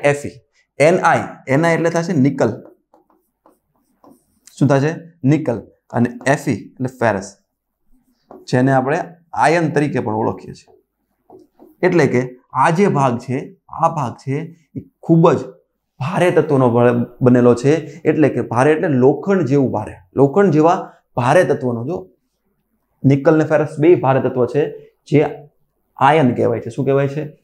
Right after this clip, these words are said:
આયન કહેવાય છે, લોખંડ કહેવાય છે. ખ્યાલ પડે છે? શિયાળ, સીમા અને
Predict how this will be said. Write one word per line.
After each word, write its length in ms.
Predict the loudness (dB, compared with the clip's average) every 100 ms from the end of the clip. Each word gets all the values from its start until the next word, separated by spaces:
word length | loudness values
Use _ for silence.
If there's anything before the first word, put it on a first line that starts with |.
| _ -2
આયન 220 | 0 2 0
કહેવાય 260 | 0 -2 -2
છે, 140 | 0 2
લોખંડ 340 | 2 2 0 -2
કહેવાય 260 | -8 -12
છે. 60 | -18 _ _ _ _ _ _ _ _ -20 -20 -2
ખ્યાલ 160 | 2 2
પડે 120 | 2 2
છે? 80 | -2 -6 -14 0
શિયાળ, 400 | 2 4 4 0 0
સીમા 280 | 2 2
અને 60 | 0